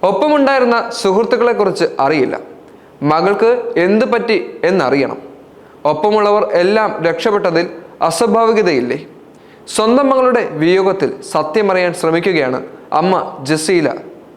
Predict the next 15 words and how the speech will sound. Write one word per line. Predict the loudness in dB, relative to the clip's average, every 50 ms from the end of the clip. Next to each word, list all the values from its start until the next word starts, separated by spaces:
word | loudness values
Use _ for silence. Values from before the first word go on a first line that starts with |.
| -8 -4
കണ്ണീരോടെ | -2 0 0 0 2 2 2 0 0 0 -2
പറയുന്നു. | -4 -6 -6 -8 -12 -14 -18 -20 -20 -20 -20 -20 -20 -20 -20 -20 -20 -20 -16 -6 -4 -2 0
അതേസമയം | 0 0 0 0 0 0 0 0 0 -2 -6 -10 -16 -18 -8 -4 -2 0
അറസ്റ്റിലായ | 0 0 0 0 0 0 2 2 2 0 0 0 -2 -2
റിസോർട്ട് | -2 -2 0 0 -2 -2 -2 -4 -4 -2
മാനേജർ, | 0 0 0 0 0 0 0 -2 -2 -4 -8 -14 -18 -20 -20 -20 -20 -18 -8 -4
സ്വച്ഛൻ | -2 -2 0 0 0 0 0 0 -2 -6 -10 -14 -16 -18 -8 -2
സൂപ്പർവൈസർ | -2 0 0 2 0 0 0 0 0 0 -2 -4 -4 -8 -10 -4 -2 0
അനുരാഗ് | 0 2 2 2 2 0 -2 -4 -4 -2 0
എന്നിവർ | 0 0 0 0 -2 -4 -8 -14 -18 -20 -10 -4 -2 0
നിലവിൽ | 2 2 2 2 0 0 -2 -6 -4 -2 -2
റിമാൻഡിലാണ്. | 0 0 -2 -2 -4 -4 -6 -6 -8 -10 -12 -18 -20 -20 -20 -20 -20 -20 -20 -20 -20 -20 -20 -20 -20 -20 -12 -6 -4 0
അന്വേഷണം | 2 2 2 2 2 2 2 0 0 0 -2 -2 0
പുരോഗമിക്കുകയാണെന്നും | 2 4 4 2 2 2 2 0 0 0 0 0 0 0 0 0 0 -2 -4 -6 -8 -10 -4 0
പോലീസ് | 0 2 2 2 2 0 -2 -4